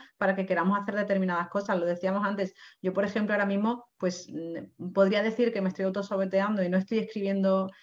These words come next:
la saga al ritmo que querría estar haciéndolo, pero tengo que preservar mi salud mental. Y si tengo a mi hijo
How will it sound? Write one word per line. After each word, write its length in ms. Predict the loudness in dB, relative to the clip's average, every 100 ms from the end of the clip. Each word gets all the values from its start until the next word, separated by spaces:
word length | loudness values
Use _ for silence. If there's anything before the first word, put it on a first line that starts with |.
| -16
la 140 | -2 -2
saga 320 | 4 4 4
al 80 | 2
ritmo 260 | 0 0
que 140 | -2 2
querría 320 | 2 2 -2
estar 320 | -2 -2 0
haciéndolo, 600 | 0 -2 0 2 2 0 0
pero 180 | -2
tengo 220 | 0 0 2
que 80 | 0
preservar 460 | 0 0 -2 -4
mi 80 | -8
salud 260 | -6 -4 -4
mental. 380 | -4 -4 -4
Y 20 | -4
si 140 | -4
tengo 180 | -2 0
a 40 |
mi 120 | 0
hijo 320 | -2 -4 -8